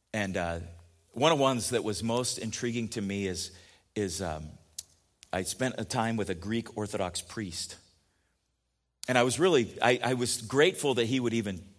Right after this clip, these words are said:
talk to me. I mean, at first I didn't understand much about him, but as we talked, he, he kept saying things that, that really had to do with Catholicism, and I would tell him, "Well,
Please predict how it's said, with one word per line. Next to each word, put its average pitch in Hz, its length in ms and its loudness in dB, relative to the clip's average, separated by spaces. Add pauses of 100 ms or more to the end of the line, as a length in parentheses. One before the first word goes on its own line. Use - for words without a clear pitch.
talk 131 320 4
to 113 60 -2
me. 90 160 -2
I 98 40 2
mean, 123 160 0
at 117 80 2
first 175 320 6
I 127 40 8
didn't 120 160 2
understand 117 680 0 (280)
much 117 220 -2
about 107 340 2
him, 92 140 -4
but 87 240 -4 (400)
as 135 260 4
we 127 160 0
talked, 113 540 -4 (600)
he, 151 100 0
he 170 240 -2
kept 185 240 2
saying 175 360 2
things 131 420 0
that, 117 180 2 (800)
that 123 160 4
really 143 240 4
had 120 180 2
to 117 60 -2
do 120 140 0
with 110 200 -2
Catholicism, 113 760 -2
and 104 80 -2
I 104 100 0
would 107 120 -4
tell 117 200 -4
him, 101 100 -4
"Well, 107 220 -4